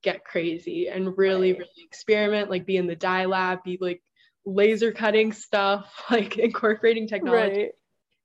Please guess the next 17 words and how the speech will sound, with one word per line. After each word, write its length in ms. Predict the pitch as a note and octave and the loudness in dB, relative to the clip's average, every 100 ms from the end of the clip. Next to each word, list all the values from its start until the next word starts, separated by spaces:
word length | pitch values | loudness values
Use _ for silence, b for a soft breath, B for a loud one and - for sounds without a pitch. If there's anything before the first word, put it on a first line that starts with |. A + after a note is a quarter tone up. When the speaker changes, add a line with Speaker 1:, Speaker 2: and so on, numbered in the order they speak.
| - | -2
Speaker 1:
And 200 | A3+ A3+ | 0 2
then 200 | A3+ A3 | 2 2
in 180 | G#3+ G#3+ | 0 -2
the 80 | G3+ | 0
back 260 | G#3 G#3+ | -2 -4
of 60 | G#3+ | -6
my 140 | G3 | -4
mind, 340 | G3+ A#3 G#3+ G3 | -4 -2 -2 -2
I'm 140 | F#3+ | -4
thinking, 340 | G3 F#3+ G3 F3+ | -4 -4 -4 -6
like, 200 | F3+ F#3 | -8 -2
"Okay, 300 | G#3+ G#3+ F#3+ | -2 0 -4
how 240 | F#3+ F#3+ F#3+ | -2 -4 -4
can 180 | G#3 | -6
I 360 | F#3+ F#3 F#3 G3 _ _ _ _ _ G#3+ | -4 -2 -4 -6 _ _ _ _ _ -4
incorporate 720 | G3+ - G#3 G#3 G3 F#3 F#3 | -4 0 -2 0 -2 -2 -4
this 480 | F3+ F3+ F#3 - | -8 -8 -10 -14